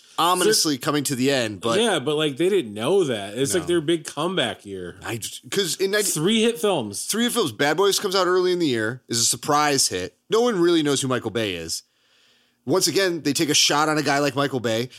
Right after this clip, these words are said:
Speaker 1: They then have a movie called Crimson Tide, as you brought up. Directed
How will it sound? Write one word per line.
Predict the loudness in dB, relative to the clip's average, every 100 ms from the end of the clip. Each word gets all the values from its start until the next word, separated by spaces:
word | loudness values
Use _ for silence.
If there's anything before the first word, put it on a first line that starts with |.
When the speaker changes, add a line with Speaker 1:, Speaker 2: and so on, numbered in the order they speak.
| -10
Speaker 1:
They | -2 2 2
then | 2 2 0 0
have | 0
a | 0
movie | 0 0
called | -2 -2
Crimson | -2 0 0 0
Tide, | 0 2 0 -4
as | -8 -8
you |
brought | -6 -4 -2
up. | -2 -4 -20 _ _ _ _ _ _ -12
Directed | -4 -4 -2 -4 -4